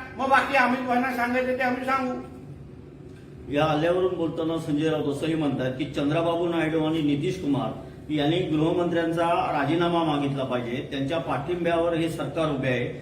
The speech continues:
Speaker 2: त्यांची ती जबाबदारी आहे.
Speaker 1: तू आमच्या मित्र पक्षाची काळजी करू नकोस, पहिला काँग्रेस आणि शरद पवार गट हे जे तुम्हाला आता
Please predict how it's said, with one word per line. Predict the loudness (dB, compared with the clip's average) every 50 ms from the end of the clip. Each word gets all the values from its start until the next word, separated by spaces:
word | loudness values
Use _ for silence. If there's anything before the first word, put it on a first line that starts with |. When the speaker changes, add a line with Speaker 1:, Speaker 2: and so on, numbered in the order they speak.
| -12 -8 -4
Speaker 2:
त्यांची | 0 0 2 2 2 0
ती | 2 2 2
जबाबदारी | 2 4 2 2 2 2 2 2 2 0 -2
आहे. | -4 -6 -10 -12 -16 -16 -12 -6
Speaker 1:
तू | -2 0
आमच्या | 0 0 0 -2 -4 -4 -2 0 2
मित्र | 2 2 0 0 -2 -2 -2
पक्षाची | -2 -4 -6 -6 -4 -4 -4 -2 -2 -4 -4
काळजी | -2 -2 -2 0 0 0 2 2
करू | 2 2 2 2 4 2
नकोस, | 2 2 0 0 0 0 0 0 -2 -4 -6 -10 -12 -14 -14 -16 -16 -18 -18 -18 -16 -12 -8
पहिला | -4 -2 -2 -2 -2
काँग्रेस | -2 -2 0 0 2 4 4 4 4 4 0 -4 -10 -12 -14 -16 -16 -16 -16 -16 -16 -16 -18 -18 -18 -18 -18 -18 -18 -18 -18 -18 -18 -16 -16 -16 -12 -6 -2
आणि | 2 4 6 6 6 6 6 4 2 0 -4 -6 -12 -16 -16 -18 -18 -18 -18 -18 -18 -16 -12 -6 -2
शरद | -2 0 0 -2 -2 -2
पवार | 2 4 4 4 4 4
गट | 2 2 0 0 -2 -4 -8 -12 -14 -16 -16 -16 -18 -18 -18 -18 -16 -16 -16 -14 -6 -2
हे | 0 0
जे | 0 0 0 0 2
तुम्हाला | 2 4 4 4 2 2
आता | 2 2 2 0 -2